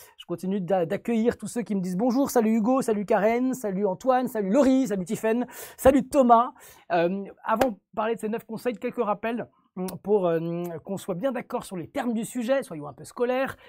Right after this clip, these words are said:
On parle de l'examen du C R F P A, qui est l'examen d'entrée à l'école des avocats, qui ne, à ne pas confondre avec le capa. Les ca-, le capa, c'est celui que vous passerez dix-huit mois plus tard, l'examen de sortie. Le, le capa, tout le monde l'a, en gros, hein.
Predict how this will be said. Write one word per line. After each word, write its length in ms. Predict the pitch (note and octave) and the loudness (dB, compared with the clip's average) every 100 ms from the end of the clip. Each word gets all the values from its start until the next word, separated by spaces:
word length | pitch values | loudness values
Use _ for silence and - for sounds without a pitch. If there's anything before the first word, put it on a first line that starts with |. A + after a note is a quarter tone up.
| - | -12
On 100 | A3+ | -4
parle 240 | G3 B3 A3+ | 0 0 0
de 100 | G3+ | -2
l'examen 320 | G#3 G#3 A#3 | -2 -2 -4
du 80 | G3+ | -6
C 120 | A#3+ | -6
R 120 | A3 | -6
F 60 | - | -6
P 80 | A3+ | -6
A, 100 | G#3+ | -4
qui 100 | G3+ | -6
est 20 | |
l'examen 300 | F3+ G3+ A3 | -4 -6 -6
d'entrée 500 | F#3 B3 - - B3 | -4 -6 -8 -6 -4
à 60 | |
l'école 240 | G#3 G3+ F#3 | -4 -4 -4
des 100 | F3+ | -2
avocats, 300 | E3+ E3+ - | -4 -4 -8
qui 120 | F#3 | -8
ne, 120 | F3+ - | -10 -8
à 100 | F3 | -8
ne 80 | F3 | -6
pas 140 | F3 | -8
confondre 340 | - G3 A#3 | -10 -10 -6
avec 160 | F#3 F3 | -6 -6
le 80 | F3+ | -12
capa. 460 | - C#4+ - F3+ - - - | 0 0 2 -2 -4 -20 -10
Les 160 | F3 F#3+ | -4 0
ca-, 100 | G3 | 0
le 120 | E3 | 0
capa, 280 | D#3 E3+ C4+ | -2 -2 -2
c'est 140 | - F#3+ | -2 -6
celui 200 | F#3 G#3 | -6 -6
que 40 | |
vous 80 | F3 | -6
passerez 300 | F#3 - A3+ | -6 -8 -8
dix-huit 280 | F3+ F3 F3+ | -6 -6 -4
mois 160 | G3+ | -4
plus 160 | - D3+ | -6 -6
tard, 180 | G#3+ G3 | -6 -4
l'examen 360 | D#3+ D#3+ F#3+ | -8 -6 -8
de 40 | E3 | -10
sortie. 360 | - - C#3 | -14 -16 -12
Le, 180 | D#3 G3+ | -8 -8
le 140 | G3+ A3 | -6 -4
capa, 280 | C4+ C4+ - | -4 -4 -4
tout 100 | G3+ | -2
le 80 | |
monde 200 | F#3 F#3 | -2 0
l'a, 160 | G#3+ F#3+ | 0 0
en 80 | D3 | -2
gros, 280 | C3+ A#2+ | -10 -10
hein. 100 | C#3+ | -10